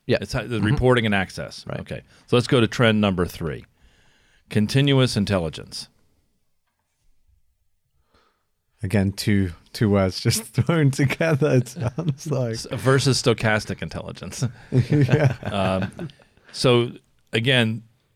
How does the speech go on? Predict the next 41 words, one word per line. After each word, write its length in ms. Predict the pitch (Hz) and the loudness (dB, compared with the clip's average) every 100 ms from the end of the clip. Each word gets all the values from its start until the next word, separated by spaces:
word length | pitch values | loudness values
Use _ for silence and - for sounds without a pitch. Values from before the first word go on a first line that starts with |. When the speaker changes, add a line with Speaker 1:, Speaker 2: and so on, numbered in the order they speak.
| _ - - _ _ _ - | _ -20 -20 _ _ _ -2
Speaker 2:
T 140 | 131 | 0
J, 200 | 120 113 | 4 4
when 140 | 104 104 | 4 2
we 80 | 104 | 2
were 80 | 98 | 2
talking 360 | 110 101 104 | 2 2 0
on 160 | 92 87 | -2 -4
prepping 400 | - 98 98 90 | 0 0 0 -4
for 140 | - | -4
this, 300 | 95 98 90 | 0 0 -2
you 80 | 95 | -6
s-, 180 | 85 - | -6 -6
mentioned 480 | 92 92 87 92 85 | -6 -4 -4 -6 -4
that 340 | 85 82 82 _ _ _ _ _ - | -4 -6 -8 _ _ _ _ _ -10
this 180 | 95 98 | -8 -6
is 120 | 85 | -6
similar 380 | 110 104 98 92 | -4 -2 -2 -4
to, 420 | - 95 90 87 - _ _ _ _ _ _ _ - | -4 -4 -4 -8 -12 _ _ _ _ _ _ _ -12
um, 540 | 85 87 87 87 90 - _ _ | -8 -6 -8 -10 -12 -20 _ _
like, 140 | 95 90 | -10 -8
the 80 | |
Google 300 | 92 113 120 | -4 -2 0
car 220 | 117 113 110 | 0 2 2
that 100 | 95 | 0
takes 220 | 98 - | -4 -2
one 220 | 104 104 | -2 0
million 280 | 107 104 98 | 2 0 0
data 200 | 98 95 | 0 -2
points 360 | - 101 92 | -2 -4 -4
per 160 | - 92 | -6 -8
second 500 | - 98 101 107 - | -4 -4 -2 -6 -6
and 220 | 92 90 | -8 -4
makes 340 | 92 92 - - - | -4 -6 -8 -14 -4
real-time 480 | 101 110 117 104 | -2 -2 -2 -2
adjustments, 680 | 95 101 104 - 147 131 - _ _ _ _ _ _ _ | -2 -4 -4 -4 -8 -8 -12 _ _ _ _ _ _ _
is 200 | 98 90 | -6 -2
that 180 | 98 95 | -2 -2
we 120 | 101 | -2
will 120 | 98 | -2
start 340 | - 104 110 - | -2 0 0 -2
to 420 | 107 98 95 | -2 -2 -2